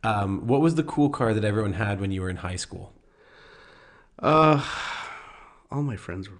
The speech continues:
Speaker 2: poor.
Speaker 1: Hey, I hear that.
Speaker 2: <laughs> I was
Speaker 1: I hear
Speaker 2: poor.
Speaker 1: that.
Speaker 2: I didn't
Speaker 1: I mean,
Speaker 2: have a
Speaker 1: none of
Speaker 2: car
Speaker 1: us
Speaker 2: through
Speaker 1: really
Speaker 2: high
Speaker 1: had
Speaker 2: school.
Speaker 1: cars when I was in high school. There were a few of us, but we admired certain
Speaker 2: Yeah,
Speaker 1: cars. So
Speaker 2: but what I really,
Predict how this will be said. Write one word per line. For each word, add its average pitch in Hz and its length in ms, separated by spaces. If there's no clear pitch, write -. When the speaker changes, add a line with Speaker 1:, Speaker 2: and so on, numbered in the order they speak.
Speaker 2:
poor. - 360
Speaker 1:
Hey, 104 240
I 113 100
hear 117 200
that. 101 260
Speaker 2:
<laughs> - 20
I 147 100
was 113 160
Speaker 1:
I - 20
hear 127 120
Speaker 2:
poor. 104 80
Speaker 1:
that. 113 60
Speaker 2:
I 131 80
didn't 110 200
Speaker 1:
I 120 60
mean, 127 100
Speaker 2:
have - 80
a - 20
Speaker 1:
none 156 100
of 160 60
Speaker 2:
car 135 60
Speaker 1:
us 123 80
Speaker 2:
through 139 80
Speaker 1:
really 117 160
Speaker 2:
high 104 140
Speaker 1:
had 113 80
Speaker 2:
school. 87 120
Speaker 1:
cars 104 240
when 104 140
I 98 80
was 98 100
in 98 60
high 92 180
school. 101 280
There 104 100
were 107 120
a 101 40
few 123 260
of 101 80
us, 104 140
but 117 140
we 113 140
admired 110 680
certain 117 200
Speaker 2:
Yeah, 82 40
Speaker 1:
cars. 90 300
So 123 120
Speaker 2:
but 123 200
what 120 160
I 117 240
really, 110 640